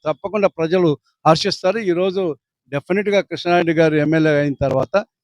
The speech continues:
ఈరోజు ఆయన యొక్క, ఆ, రేటింగ్ ఎక్కడికో వెళ్ళిపోయింది. తప్పకుండా చంద్రబాబు నాయుడు గారు కూడా దీన్ని గమనించాలి. ఎవరెవరు బాగా పనిచేస్తున్నారో, ఏ ఎమ్మెల్యే బాగా పనిచేస్తున్నారో అది కూడా గమనించి ఆ విధంగా కృష్ణారెడ్డి కూడా మంచి పదవి రావాలని చెప్పి కోరుకుంటాం. ఎందుకంటే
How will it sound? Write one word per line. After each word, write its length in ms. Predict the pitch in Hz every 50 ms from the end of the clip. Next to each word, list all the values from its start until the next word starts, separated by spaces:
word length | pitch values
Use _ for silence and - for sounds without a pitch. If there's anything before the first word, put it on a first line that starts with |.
| _ _ - 143
ఈరోజు 300 | 160 175 170 165 175 170
ఆయన 220 | 156 151 147 143
యొక్క, 200 | 143 123 - 143
ఆ, 540 | 135 131 120 - _ - 139 135 127 131 123
రేటింగ్ 440 | - 160 175 147 190 185 175 143 120 - _ -
ఎక్కడికో 440 | 143 143 - - 160 156 170 170 143 139 - _ _ _ _ _ -
వెళ్ళిపోయింది. 480 | 151 156 131 165 165 170 190 214 208 - _ _ _ _ -
తప్పకుండా 440 | 151 143 131 147 165 180 180 175 160
చంద్రబాబు 500 | 143 - _ 151 151 160 165 170 160 165
నాయుడు 220 | 165 160 151 151
గారు 160 | 151 151 147 156
కూడా 300 | 151 147 156 147 131 - - _ _ 147
దీన్ని 180 | 147 143 127
గమనించాలి. 600 | 135 143 151 156 156 135 - 151 151 160 180 180 - _ _ _ _ _ _ 139
ఎవరెవరు 340 | 139 156 156 156 156 151 147
బాగా 240 | 143 147 151 147
పనిచేస్తున్నారో, 640 | 143 - 147 147 143 151 151 - - 147 143 143 147
ఏ 140 | 143 147 147
ఎమ్మెల్యే 300 | 147 147 147 147 143 139
బాగా 160 | 135 135 135
పనిచేస్తున్నారో 600 | 127 - 143 139 147 135 - - 139 135 139 147
అది 80 | 139 135
కూడా 100 | 131 139
గమనించి 440 | 143 143 147 135 - 143 131 117 - _ _ _ _ _ -
ఆ 80 | 135 143
విధంగా 460 | 147 147 156 160 165 160 143 127 - - _ _ _ -
కృష్ణారెడ్డి 320 | 135 - - 160 156 156
కూడా 140 | 143 151 151
మంచి 260 | 143 139 147 135 143
పదవి 300 | - - 139 139 156 156
రావాలని 360 | 147 147 147 143 147 143 135 127
చెప్పి 140 | 139 120 - -
కోరుకుంటాం. 360 | 135 131 - 143 127 143 147
ఎందుకంటే 500 | 143 156 151 160 151 139 151 139 120